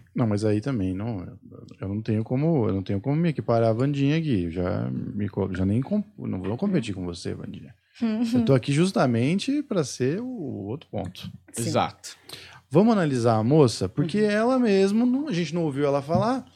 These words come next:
Speaker 1: A gente viu dois homens brigando por ela e ela que é importante mesmo, ninguém ouviu ela falar. Então vamos analisar a moça, ô Juliano? Arranja uma foto dela.
Speaker 3: É.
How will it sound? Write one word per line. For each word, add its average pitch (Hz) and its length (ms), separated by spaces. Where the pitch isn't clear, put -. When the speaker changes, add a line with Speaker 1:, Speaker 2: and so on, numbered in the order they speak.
Speaker 1:
A - 20
gente 143 220
viu 147 160
dois 208 240
homens 156 300
brigando 135 420
por 127 140
ela 185 260
e 196 100
ela 226 200
que 220 100
é - 20
importante 180 540
mesmo, 247 480
ninguém 311 240
ouviu 160 180
ela 143 140
falar. 107 280
Então 120 160
vamos 214 160
analisar 143 380
a 117 60
moça, 127 420
ô 98 180
Juliano? 95 380
Arranja 156 300
uma 156 140
foto 104 340
dela. 95 320
Speaker 3:
É. 104 500